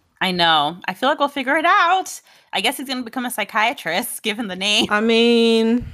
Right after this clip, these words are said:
Speaker 2: yeah, you're right. You're right. <laughs> Oh, yeah, I didn't even think about that.
Speaker 1: Yeah. <laughs>
Speaker 2: You're
Speaker 1: And they'll probably do some
Speaker 2: right.
Speaker 1: Yeah, maybe he'll start doing more, like, general medical, internal medicine stuff. Um,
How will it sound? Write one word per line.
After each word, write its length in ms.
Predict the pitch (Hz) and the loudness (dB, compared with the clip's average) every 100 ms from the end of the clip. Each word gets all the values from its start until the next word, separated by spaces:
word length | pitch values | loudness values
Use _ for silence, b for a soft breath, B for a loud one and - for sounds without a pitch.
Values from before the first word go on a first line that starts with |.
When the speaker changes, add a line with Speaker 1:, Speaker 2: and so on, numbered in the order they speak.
| B B _ _ - | B B _ _ -8
Speaker 2:
yeah, 300 | 170 196 247 | 0 2 2
you're 180 | 294 | 2
right. 400 | 262 302 277 190 - | 0 0 0 -4 -6
You're 180 | 330 427 | 0 2
right. 380 | 381 233 233 - - - - | 2 2 -2 -6 -8 -10 -12
<laughs> 280 | 392 - - _ _ B B - | -12 -12 -14 _ _ B B 0
Oh, 200 | 381 508 | 0 0
yeah, 160 | 480 480 | 0 2
I 200 | 523 571 | 4 2
didn't 180 | 554 554 539 | 2 2 0
even 120 | 494 | 0
think 140 | 427 453 | 0 2
about 240 | 480 466 - | 2 0 2
that. 520 | 453 453 392 311 247 | 4 6 6 4 4
Speaker 1:
Yeah. 1300 | 247 233 - - - - - - - - 453 494 - | 4 4 4 0 -2 -4 -4 -2 -2 -2 -6 -6 -10
<laughs> 560 | - _ _ _ _ - | -14 _ _ _ _ -8
Speaker 2:
You're 200 | 294 523 | -4 -2
Speaker 1:
And 20 | |
they'll 60 | - | 0
probably 220 | 539 571 659 | 2 2 2
do 160 | 427 | 0
some 100 | 262 | -2
Speaker 2:
right. 120 | 160 - _ _ _ | -8 -14 _ _ _
Speaker 1:
Yeah, 400 | 196 190 180 175 | -2 2 4 2
maybe 180 | 202 214 | 0 -2
he'll 140 | 226 | -4
start 220 | 202 190 180 | -2 -2 -2
doing 220 | 185 175 | -6 -6
more, 160 | 170 | -6
like, 160 | 160 160 | -6 -4
general 340 | 151 151 160 156 | -4 -4 -4 -6
medical, 500 | 147 156 160 147 143 | -6 -6 -6 -6 -6
internal 320 | 160 156 151 | -8 -10 -10
medicine 420 | - 151 - 151 | -10 -10 -12 -14
stuff. 480 | - 135 143 139 - b b b b b b - | -4 -2 -2 -6 -18 b b b b b b 0
Um, 520 | 156 139 131 127 - | 2 4 0 -4 -8